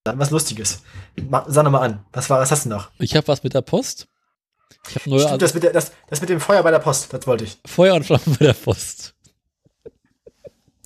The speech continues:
Speaker 2: Ja, ich mach eine schicke Doppelmeldung, Frau, draus. Das passt nämlich ganz gut zusammen.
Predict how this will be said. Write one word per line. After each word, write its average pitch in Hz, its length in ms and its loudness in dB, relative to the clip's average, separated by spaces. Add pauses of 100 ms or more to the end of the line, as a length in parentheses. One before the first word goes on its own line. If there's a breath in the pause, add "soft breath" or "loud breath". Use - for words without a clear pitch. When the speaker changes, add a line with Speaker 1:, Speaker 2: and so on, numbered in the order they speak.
(520 loud breath)
Speaker 2:
Ja, 113 220 0
ich 127 100 -4
mach 170 80 4
eine 170 140 4
schicke 185 200 2
Doppelmeldung, 156 460 0
Frau, 147 160 2
draus. 151 240 0
Das 139 100 -4
passt - 200 -4
nämlich 131 160 -4
ganz 123 140 -6
gut - 140 -6
zusammen. 107 360 -2